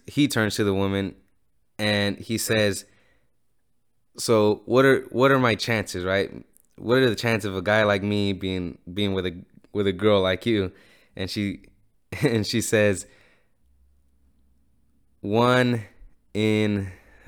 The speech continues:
a million, one in a billion," something like that. <laughs> And he gets real excited. He's like, "So you're <laughs> telling me there's a chance?" And he starts celebrating, right? That's kinda how it is with life on Earth, but just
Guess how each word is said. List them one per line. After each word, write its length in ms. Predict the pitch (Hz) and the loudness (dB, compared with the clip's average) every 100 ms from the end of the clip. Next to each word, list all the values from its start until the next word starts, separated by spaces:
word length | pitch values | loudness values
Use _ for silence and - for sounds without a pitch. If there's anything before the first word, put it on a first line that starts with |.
| - | -8
a 80 | 101 | -2
million, 440 | 107 117 120 113 | 2 2 2 2
one 140 | 113 | 2
in 120 | 120 107 | 2 0
a 40 | |
billion," 440 | 95 113 113 113 | 2 2 2 -2
something 280 | 110 131 127 | -2 -2 2
like 180 | 131 123 | 2 2
that. 280 | 135 151 - - _ _ _ _ - | 0 0 -4 -18 _ _ _ _ -12
<laughs> 40 | |
And 580 | - 113 160 131 131 123 | -10 -2 2 2 2 2
he 80 | 123 | 4
gets 240 | 123 123 | 2 4
real 140 | 123 113 | 4 4
excited. 600 | 107 117 123 139 139 123 _ _ _ | 4 2 4 4 2 -6 _ _ _
He's 160 | 113 101 | -6 -4
like, 240 | 95 - _ _ | -4 -8 _ _
"So 260 | - 107 | -8 -4
you're 200 | 98 98 | -2 -2
<laughs> 0 | |
telling 520 | 101 - 190 180 180 | -4 4 6 8 6
me 160 | 160 160 | 4 4
there's 240 | 151 147 | 4 4
a 80 | 127 | 2
chance?" 500 | - - 151 113 - - - | 0 2 2 2 -4 -10 -20
And 80 | - | -10
he 80 | 110 | -2
starts 260 | - 117 | 2 2
celebrating, 680 | - 135 135 135 139 139 135 | 4 4 4 4 2 0 -2
right? 280 | 110 131 - - - - | 2 2 0 -12 -20 -4
That's 180 | - 147 | 2 2
kinda 340 | - 151 143 127 | 6 4 6 6
how 200 | 127 117 | 4 4
it 80 | 110 | 2
is 320 | 110 101 - _ _ _ _ _ _ - | 0 -2 -10 _ _ _ _ _ _ -8
with 240 | 117 113 | 0 2
life 260 | 113 113 110 | 4 4 4
on 180 | 107 107 | 0 2
Earth, 300 | 110 92 - | 2 0 -2
but 220 | 107 92 | -4 -2
just 300 | - 104 - | -2 -2 -2